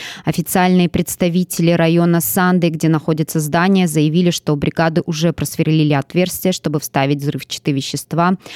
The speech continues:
во все еще стоящую часть здания. Есть надежда, что его обрушение откроет новые, недосягаемые сейчас области для поиска спасательных команд.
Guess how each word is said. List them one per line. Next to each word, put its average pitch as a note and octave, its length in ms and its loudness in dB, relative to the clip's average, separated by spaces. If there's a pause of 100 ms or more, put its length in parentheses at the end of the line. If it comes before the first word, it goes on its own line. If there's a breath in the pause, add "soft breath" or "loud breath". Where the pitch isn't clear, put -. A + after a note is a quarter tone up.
(200 loud breath)
во E3+ 120 0
все F#3 200 0
еще E3+ 220 0
стоящую D3+ 640 0
часть C#3+ 300 0
здания. C3+ 520 0 (320 loud breath)
Есть F3 160 -2
надежда, E3+ 560 0
что - 280 0
его D#3+ 200 2
обрушение E3 560 2
откроет F3 420 -2
новые, F3+ 420 2
недосягаемые E3 1000 2
сейчас D#3+ 560 -2
области D3+ 420 0
для C#3+ 180 -2
поиска D3 400 -2
спасательных B2+ 760 -4
команд. B2+ 460 -2